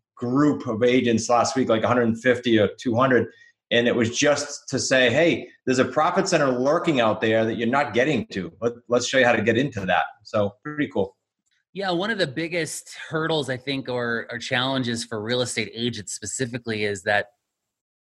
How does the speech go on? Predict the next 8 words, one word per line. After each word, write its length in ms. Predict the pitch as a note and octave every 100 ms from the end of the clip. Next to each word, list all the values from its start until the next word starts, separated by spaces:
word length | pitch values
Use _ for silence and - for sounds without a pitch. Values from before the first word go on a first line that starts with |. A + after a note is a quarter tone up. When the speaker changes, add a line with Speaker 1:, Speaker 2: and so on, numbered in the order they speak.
| _
Speaker 2:
they, 400 | - C3 B2+ A#2+
uh, 220 | A#2 G#2 - _ _ _ _ _ -
they 80 | C3+
do 220 | C#3+ E3
real 160 | E3
estate 260 | D#3+ E3+ D3
every 200 | C#3 B2+
day, 680 | A#2 C#3 D3+ C#3 B2+ A#2+